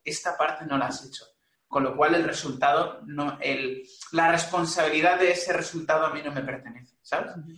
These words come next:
Speaker 1: Y como eso, todo. Claro, ahora lo veo súper claro, ¿vale? Pero en su momento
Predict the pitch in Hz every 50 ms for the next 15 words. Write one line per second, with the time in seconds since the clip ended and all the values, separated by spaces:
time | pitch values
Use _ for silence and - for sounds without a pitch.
0 | - - _ _ _ - 170 - - 190 190 226 269 294 - - - 247 - -
1 | - - - _ - 370 349 - - - 196 - - - - _ _ - 202 196
2 | 185 165 165 196 220 214 196 190 208 226 233 226 - - 208 196 196 170 - -
3 | - 151 147 139 127 - - - - - 139 151 196 220 - 165 143 147 - -
4 | - 165 165 151 143 139 156 180 208 214 214 214 208 226 269 - -